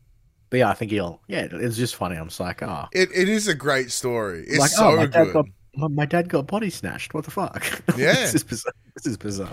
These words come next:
Speaker 2: See, it's, it, I, on a slight, like, sort of more personal discussion, like, it's, it's interesting. So, like, my stepfather and I, like, we've never, like, not got along. Like, when I was younger, it was very, very different. But as I've gotten older,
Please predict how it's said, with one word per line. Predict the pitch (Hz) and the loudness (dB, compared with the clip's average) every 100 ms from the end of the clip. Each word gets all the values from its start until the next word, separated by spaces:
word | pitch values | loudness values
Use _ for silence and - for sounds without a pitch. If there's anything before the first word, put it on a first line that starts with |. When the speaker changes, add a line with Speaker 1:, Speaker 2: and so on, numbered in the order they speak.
| - | -4
Speaker 2:
See, | - 285 254 | 0 2 2
it's, | 233 | 2
it, | 220 240 _ _ _ _ _ - | 2 0 _ _ _ _ _ -12
I, | - - - | -12 -10 -6
on | 165 | -2
a | 165 | -2
slight, | - 180 120 | 2 2 2
like, | 113 101 | -2 -6
sort | - 120 | -4 -4
of | 104 | -4
more | 110 | 0
personal | 92 107 - 131 | 4 4 4 -4
discussion, | 98 - 101 - 123 | -8 -8 -10 -10 -6
like, | 160 | -4
it's, | 175 - | -4 -4
it's | 196 214 | -2 -2
interesting. | 226 226 - 127 | -4 -6 -6 -6
So, | 120 170 | -4 -4
like, | 165 160 | -4 -4
my | 170 | -4
stepfather | 165 196 208 233 214 175 | -4 -4 -6 -2 0 0
and | 147 | 0
I, | 143 139 131 - - - | 2 2 -2 -4 -12 -4
like, | 180 | 0
we've | 233 | 2
never, | 233 208 | 4 4
like, | 175 156 135 | 4 2 0
not | 113 110 120 120 117 | -6 -4 -4 -4 -6
got | 117 110 | -4 -2
along. | 110 101 120 | -2 -4 -4
Like, | 156 | -2
when | 185 | 0
I | 185 | 2
was | 135 | 0
younger, | 123 120 120 | 0 -2 -2
it | 104 | -6
was | 98 | -6
very, | 107 98 92 | -4 -6 -4
very | 92 | -8
different. | 87 107 123 | -8 -10 -6
But | 135 | -4
as | 131 | -4
I've | 113 | -6
gotten | 107 92 | -8 -6
older, | 95 95 85 | -8 -8 -10